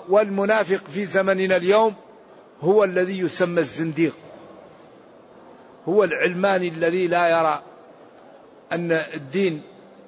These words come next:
ينبغي أن يتبع، وأنه يضيع الوقت ويضيع الاقتصاد، وأن هذا شيء لا ينبغي في هذا الزمن أن يكون فيه دين، نرجو الله السلام والعافية.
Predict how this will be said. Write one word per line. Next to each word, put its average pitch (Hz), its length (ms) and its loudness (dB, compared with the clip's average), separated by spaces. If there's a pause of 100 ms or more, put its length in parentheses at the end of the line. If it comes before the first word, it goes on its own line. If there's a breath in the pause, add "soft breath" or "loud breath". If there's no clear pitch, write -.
(420)
ينبغي 170 500 0
أن 165 80 -4
يتبع، 160 600 -2
وأنه 170 460 -2
يضيع 165 460 2
الوقت 170 420 -2
ويضيع 160 560 2
الاقتصاد، 160 680 -4 (1300)
وأن 165 280 -4
هذا 165 480 0 (420)
شيء 180 420 -4 (1600)
لا 180 240 2
ينبغي 170 380 0
في 160 160 0
هذا 170 200 0
الزمن 160 420 0
أن 160 120 -4
يكون 156 300 -6
فيه 147 200 -4
دين، 160 260 -4
نرجو 156 300 -4
الله 160 180 0
السلام 151 420 -4
والعافية. 131 420 -6